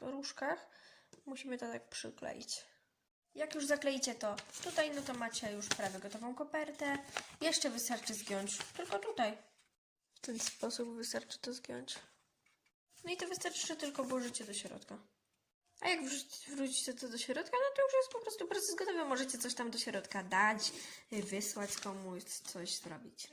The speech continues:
Koperty te można też modyfikować na różne sposoby, doklejać, naklejać, wycinać, y, docinać, namalować, nie wiem, wszystko po prostu. Można też zrobić z tego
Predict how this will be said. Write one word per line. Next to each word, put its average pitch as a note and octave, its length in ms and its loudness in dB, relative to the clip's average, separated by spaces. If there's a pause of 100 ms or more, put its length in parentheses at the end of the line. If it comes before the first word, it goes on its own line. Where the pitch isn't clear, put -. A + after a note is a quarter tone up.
Koperty C#4 400 -6
te C4+ 120 -4
można B3 340 0
też - 300 -2
modyfikować C4 800 0
na C4 120 -4
różne B3+ 240 -4
sposoby, A#3+ 380 -6
doklejać, C#4+ 760 2
naklejać, C#4 840 -2
wycinać, C4 500 -4 (520)
y, G#3+ 40 -4
docinać, A#3+ 540 2
namalować, A#3+ 600 2
nie A#3+ 120 -2
wiem, A3 120 4
wszystko - 360 6
po F#3+ 60 -14
prostu. F#3+ 340 -10 (120)
Można A#3 280 -8
też G#3 200 -2
zrobić F#3+ 280 -6
z - 40 -2
tego F3+ 300 -4